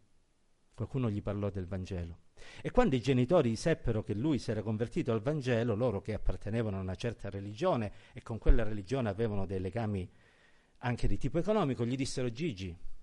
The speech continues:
due sono le cose. O lasci stare Gesù, oppure dimenticati della tua parte di eredità." Non erano diecimila euro,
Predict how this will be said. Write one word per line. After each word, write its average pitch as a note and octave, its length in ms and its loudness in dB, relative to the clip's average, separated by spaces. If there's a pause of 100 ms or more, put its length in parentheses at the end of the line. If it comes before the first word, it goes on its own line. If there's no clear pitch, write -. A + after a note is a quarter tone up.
(600)
due F3 220 0
sono A2 240 -6
le F#2+ 100 -6
cose. - 360 -8 (1700)
O - 160 4
lasci C#3 320 2
stare G#2 640 -2 (760)
Gesù, A#2+ 540 8 (840)
oppure G3 340 -2
dimenticati C3 640 -2
della G#2+ 220 -4
tua A2 160 -6
parte G#2+ 320 -8
di F#2+ 100 -10
eredità." F#2+ 480 -12 (1080)
Non E3 200 -2
erano G#2+ 600 0
diecimila G2 580 -6
euro, F#2+ 360 -6